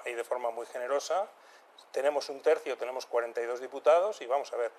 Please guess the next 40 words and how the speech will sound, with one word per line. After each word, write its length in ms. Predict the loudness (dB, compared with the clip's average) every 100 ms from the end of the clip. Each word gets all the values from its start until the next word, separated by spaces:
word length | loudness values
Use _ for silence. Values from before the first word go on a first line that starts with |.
| -18 -20 -16 -6
En 120 | 0
cuanto 220 | 4 8
a 40 | 8
las 120 | 8
elecciones, 440 | 2 0 0 0
pues 200 | -6 -6
obviamente 440 | -2 0 -2 0 0
nosotros 340 | -2 -6 -4
no 120 | -2
queremos 280 | 2 0 0
unas 180 | -6 -6
elecciones, 360 | -8 -8 -8 -6
pero 180 | -2 0
no 140 | 2
porque 200 | 2 6
hagamos 460 | 8 8 6 2 -2 -16 -20 -6 6
cálculo 400 | 6 6 0 2
electoral 680 | 2 0 4 6 6 4 -2 -12
y 60 |
de 140 | -8 -6
encuestas, 480 | -4 -6 -2 -4
etcétera. 340 | -4 -4 -2 -2
No 120 | -2
queremos 280 | -2 -4 -4
unas 160 | -4 -4
elecciones 400 | -4 0 0 -2 -14 -20 -20 -8
porque 180 | -2 0
creemos 340 | 2 2 2
que 100 | 0
el 60 | 0
país 460 | 4 2 2 -8 -12
no 240 | -4 -4
quiere 240 | -2 -2 -2
unas 180 | -6 -6
elecciones 380 | -8 -6 -4
y 40 | -4
porque 220 | -4 -4
tenemos 280 | -4 -2 4
la 80 | 4
oportunidad 580 | 4 -2 0 6 6